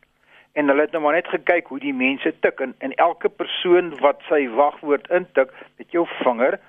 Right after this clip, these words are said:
laat jy 'n hitteafdruk agter op daai sleutelbord. Hy bly nie vreeslik lank daar nie, want hy word natuurlik koud.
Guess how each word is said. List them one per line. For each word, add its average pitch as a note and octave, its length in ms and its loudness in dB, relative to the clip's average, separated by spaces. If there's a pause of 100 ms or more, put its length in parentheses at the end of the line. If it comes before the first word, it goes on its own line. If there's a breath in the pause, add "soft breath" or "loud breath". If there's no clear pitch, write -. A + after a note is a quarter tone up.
(160 soft breath)
laat A#2+ 440 2
jy B2+ 340 2 (140)
'n A2+ 260 0
hitteafdruk C#3 1000 0
agter C3 380 -2
op - 180 -6
daai F3 160 4
sleutelbord. - 540 -2 (480 soft breath)
Hy B2+ 80 0
bly D3+ 160 2
nie F3 160 -6
vreeslik C#3+ 360 -4
lank D3+ 520 0
daar A#2 200 2
nie, C#3 120 -4
want C#3+ 180 2
hy D3 100 2
word D#3 260 2
natuurlik B2 480 -2
koud. F3 300 -2